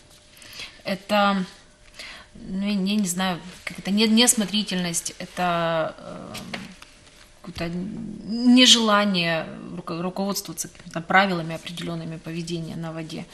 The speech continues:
Что, в принципе, является причиной,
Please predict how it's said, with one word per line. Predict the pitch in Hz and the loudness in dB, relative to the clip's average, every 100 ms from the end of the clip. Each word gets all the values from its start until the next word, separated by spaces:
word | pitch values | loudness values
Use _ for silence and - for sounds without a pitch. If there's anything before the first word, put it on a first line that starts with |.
| - - - - | -16 -14 -14 -4
Что, | - - 277 285 | 2 4 4 0
в | |
принципе, | - 302 247 185 - | 6 6 6 2 -2
является | 185 180 180 170 165 - 165 156 - - - | -4 -2 0 0 0 0 0 -4 -10 -18 -4
причиной, | 214 214 - 262 302 262 165 | -2 4 6 6 6 4 2